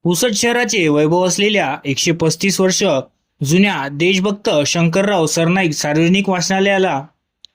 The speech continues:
गेल्या काही दिवसांपासून राजकीय आखाड्याचे स्वरूप प्राप्त झाले होते.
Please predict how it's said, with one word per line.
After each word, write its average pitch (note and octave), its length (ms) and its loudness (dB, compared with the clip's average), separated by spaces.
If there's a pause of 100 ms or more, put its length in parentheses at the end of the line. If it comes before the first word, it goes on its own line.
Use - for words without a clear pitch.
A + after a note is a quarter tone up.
(160)
गेल्या G#3 240 0
काही F3+ 240 -2
दिवसांपासून A3 840 0
राजकीय D#3 420 -2
आखाड्याचे G3+ 540 0
स्वरूप F3+ 360 2
प्राप्त G3 280 -2
झाले F#3 260 2
होते. C#3+ 320 0